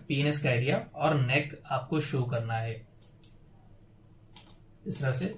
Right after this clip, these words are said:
थोड़ा सा brightness adjust करना है। और first image पे एनोटेशन डाल देना है, sag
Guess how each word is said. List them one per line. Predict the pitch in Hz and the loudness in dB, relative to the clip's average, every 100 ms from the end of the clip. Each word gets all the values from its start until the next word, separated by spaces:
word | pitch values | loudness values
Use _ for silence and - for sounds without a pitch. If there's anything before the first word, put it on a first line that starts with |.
| - | -8
थोड़ा | 139 131 | -4 0
सा | 131 | 0
brightness | 127 123 165 156 | 2 2 2 0
adjust | 151 151 151 | 2 2 2
करना | 147 147 | 2 4
है। | 147 170 - - - - - - | 2 -2 -6 -16 -20 -20 -12 2
और | 131 135 135 131 - | 6 6 6 2 2
first | 196 196 165 | 4 4 4
image | 147 143 | 2 2
पे | 151 | 2
एनोटेशन | 147 135 135 147 160 | 4 4 2 0 2
डाल | 143 123 120 | 4 4 4
देना | 123 120 | 2 2
है, | 123 170 - - - - - - - - - - - - - - - - - - | 0 -2 -2 -8 -20 -20 -20 -20 -20 -20 -20 -20 -20 -20 -20 -20 -20 -20 -14 0
sag | 151 135 117 | 4 6 6